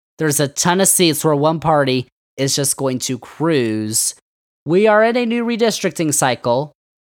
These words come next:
and that's resulted in even more of those districts that have safe Democrats or Republicans where they're just gonna cruise. Really don't even need a campaign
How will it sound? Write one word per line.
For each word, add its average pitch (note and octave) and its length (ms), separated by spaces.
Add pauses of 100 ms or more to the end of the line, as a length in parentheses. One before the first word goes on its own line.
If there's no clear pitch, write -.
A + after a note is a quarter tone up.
(140)
and E3+ 220
that's F#3+ 280
resulted F3+ 460
in F3+ 80
even F#3+ 200
more G#3 220
of E3 80
those C#3 240
districts - 680 (360)
that D3 300
have C3 180
safe - 580 (420)
Democrats C3 600
or C3+ 100
Republicans A#2 640
where B2+ 80
they're A#2+ 120
just A#2+ 200
gonna A2 160
cruise. G#2+ 380
Really F3 180
don't D3+ 160
even C3 180
need C3 140
a A2 60
campaign A#2 720